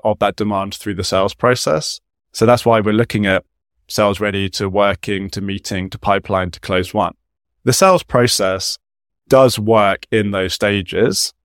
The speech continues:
It doesn't mean that everyone goes through those stages linearly and never can kind of go back. And that's where really thinking about the data model for how you're actually tracking this is important, because we're gonna get to this, but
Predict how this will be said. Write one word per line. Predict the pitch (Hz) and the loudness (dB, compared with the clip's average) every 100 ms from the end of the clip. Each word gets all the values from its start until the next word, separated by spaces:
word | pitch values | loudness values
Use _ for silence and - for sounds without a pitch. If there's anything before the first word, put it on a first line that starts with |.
| _ _ | _ _
It | 120 | 2
doesn't | 151 143 139 | 4 4 2
mean | 135 | 4
that | 117 120 | 2 2
everyone | 113 113 110 | -2 -2 0
goes | 110 107 101 101 - _ _ _ _ | 0 0 -2 -8 -10 _ _ _ _
through | - - 113 113 | -12 0 2 4
those | 107 | 2
stages | 101 110 104 92 | 2 -2 -2 -6
linearly | 107 117 113 110 104 101 101 | -2 -2 -2 -2 -2 -2 -4
and | 101 107 | -4 -2
never | 113 104 101 | -2 -2 -4
can | - 104 | -6 -10
kind | 98 110 | -6 -6
of | 95 | -6
go | 95 95 | -6 -2
back. | 120 98 82 - _ _ _ _ _ - | 0 0 -2 -8 _ _ _ _ _ 0
And | 120 | 2
that's | 131 127 113 | 2 0 -2
where | 113 107 104 117 _ _ _ - | 0 2 0 -4 _ _ _ 0
really | 120 120 | 4 4
thinking | 120 110 113 | 2 0 -4
about | 107 104 101 | 2 4 2
the | |
data | 92 120 120 110 | 2 0 2 -2
model | 104 101 98 92 | -2 -2 -6 -8
for | - 101 | -2 -2
how | - 117 113 | 2 2 2
you're | 104 - 104 | 0 -4 -6
actually | 107 - 110 104 | -6 -4 -4 -4
tracking | - - 147 147 - 107 | -6 -2 0 0 -2 -4
this | 95 92 101 | -4 -6 -8
is | 95 | -6
important, | 95 - 143 - 90 - | -4 0 0 0 -10 -10
because | 95 107 95 - _ _ _ _ _ - | -6 -4 -4 -8 _ _ _ _ _ -6
we're | 107 | 0
gonna | 110 | 0
get | 104 110 - | 2 0 -2
to | 110 | -4
this, | 95 90 | -2 -4
but | - 95 76 | -2 -2 -2